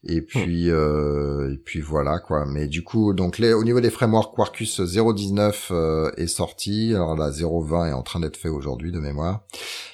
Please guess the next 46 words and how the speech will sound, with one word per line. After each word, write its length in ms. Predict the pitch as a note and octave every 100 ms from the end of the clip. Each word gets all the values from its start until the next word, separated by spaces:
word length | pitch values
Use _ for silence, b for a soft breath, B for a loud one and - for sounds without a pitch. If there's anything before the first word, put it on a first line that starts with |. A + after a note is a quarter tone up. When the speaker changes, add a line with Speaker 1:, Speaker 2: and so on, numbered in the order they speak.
| B
Speaker 1:
Et 320 | F2+ G2+ A2+ A2+
parmi 220 | G2 F#2
les 100 | F#2
grandes 180 | F2 F#2
nouvelles, 420 | F#2+ F#2 A#2 A#2+
euh, 420 | G#2 F#2 F2 E2+ E2+
un, 560 | D#2+ E2+ E2 D#2+ D#2 D#2 - - - - E2+ E2 -
une 140 | G2
extension 560 | G#2+ - G#2 - G#2 G#2
pour, 320 | - F#2 D#2+
euh, 220 | D#2 D2 -
accéder 420 | D#2+ - F#2 E2
à 100 | D#2+
Mongo, 760 | D#2+ F#2 F#2+ A2 A#2 A#2+ B2+ -
à 140 | - E2
Neo 180 | F2+
four 240 | - F#2 D#2
J, 120 | E2
Speaker 2:
Hmm. 300 | F#2 G2+ G#2+
Speaker 1:
à 300 | - D#2+ -
A 60 | F#2+
W 380 | F#2+ F2+ F#2+ F#2
S 200 | F2+ -
DynamoDB. 960 | F2 F2+ F2 E2+ F2 E2+ D#2+ D#2+ F2+ C#3 - - B B B B B
Speaker 2:
Hmm. 60 | C3
Speaker 1:
Et 140 | - F2+
puis 260 | - A2
aussi 340 | G2+ - - A2
pour 280 | - G2 -
faire 240 | F#2 E2+
du 420 | D#2+ D#2 D2+ D2+
Apache 400 | D2 F2+ - -
T 160 | - F#2
K, 300 | A2 G#2 G#2+
c'est-à-dire, 420 | - C#2+ C#2 C#2+
euh, 180 | C2 B1+
générer 360 | C2+ C2 C2+
les 100 | C2
P 140 | C2 D#2+
D 420 | G#2 E2 D#2 D#2
F, 120 | -
euh, 240 | A1+ A1+ -
ce 120 | -
genre 120 | C#2+
de 80 | C2+
choses. 320 | - - -